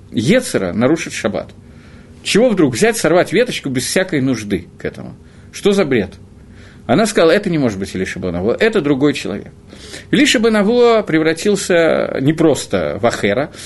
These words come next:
он превратился в человека, который был министром, назначенный Рим, назначенным Римом, для того, чтобы следить за тем, чтобы евреи не нарушали, э, не соблюдали шаббат.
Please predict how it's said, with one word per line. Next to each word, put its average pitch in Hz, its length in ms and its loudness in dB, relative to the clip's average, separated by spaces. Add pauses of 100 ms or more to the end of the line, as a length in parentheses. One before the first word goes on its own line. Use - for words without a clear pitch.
(160)
он 202 160 2
превратился 170 840 2
в 123 60 -8
человека, 170 540 0
который 143 320 0
был 156 260 2
министром, 147 800 4
назначенный 123 640 0
Рим, 214 240 0
назначенным 135 800 -2
Римом, 127 480 0 (500)
для 143 140 2
того, 190 180 4
чтобы 160 260 0
следить 160 500 0
за 151 100 0
тем, 180 160 -2
чтобы 147 280 0
евреи 147 240 2
не 139 120 0
нарушали, 117 540 -2
э, 139 100 2
не 156 160 4
соблюдали 127 460 -2
шаббат. - 380 -6